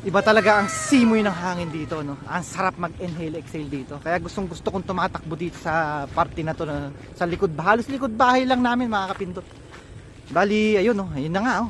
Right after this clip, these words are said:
Pinagpapawisan na agad tayo, no? Meron kasi din tayong ano, eh, no? Meron tayong supplement, no?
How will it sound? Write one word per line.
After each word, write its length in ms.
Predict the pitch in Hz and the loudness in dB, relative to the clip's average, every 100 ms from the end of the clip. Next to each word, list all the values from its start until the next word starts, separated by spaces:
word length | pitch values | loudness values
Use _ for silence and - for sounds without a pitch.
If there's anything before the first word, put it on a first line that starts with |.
| - | -4
Pinagpapawisan 800 | 180 - 185 180 196 202 208 190 | -8 0 0 2 2 2 0 -2
na 80 | 180 | -2
agad 160 | 185 | -2
tayo, 320 | 180 170 202 | 0 -2 -2
no? 160 | 185 202 - - - - - - - - - - - | -8 -12 -16 -18 -20 -20 -20 -18 -18 -18 -16 -18 -6
Meron 240 | 170 214 233 | 2 4 4
kasi 240 | 214 202 | 0 0
din 140 | 226 | 0
tayong 320 | 214 214 214 202 | 2 2 2 0
ano, 160 | 190 | -2
eh, 140 | 202 151 | -2 -4
no? 80 | 156 - - - - | -6 -10 -20 -20 -8
Meron 240 | 190 214 226 | 0 2 2
tayong 440 | 202 214 226 220 220 220 214 214 208 - - - - - - | 4 4 4 2 2 0 0 0 -2 -6 -12 -16 -16 -16 -6
supplement, 640 | - 247 - 226 226 220 | 2 2 4 2 4 2
no? 140 | 196 | -2